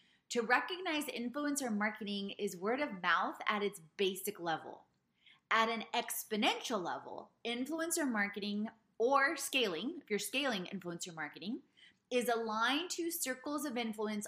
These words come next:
online, basically social media for the most part, on steroids. We've now worked with influencers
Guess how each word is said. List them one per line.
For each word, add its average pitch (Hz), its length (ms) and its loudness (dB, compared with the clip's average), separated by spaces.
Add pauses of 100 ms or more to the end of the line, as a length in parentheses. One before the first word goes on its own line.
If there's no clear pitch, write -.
online, 233 520 0 (920)
basically 294 560 2
social 294 360 0
media 220 280 2
for 220 320 2
the 285 100 0
most 247 480 2
part, 170 340 2 (600)
on 214 160 2
steroids. 160 580 -2 (920)
We've 233 280 -2
now 294 400 6
worked 359 220 -4
with 254 220 -4
influencers 220 880 0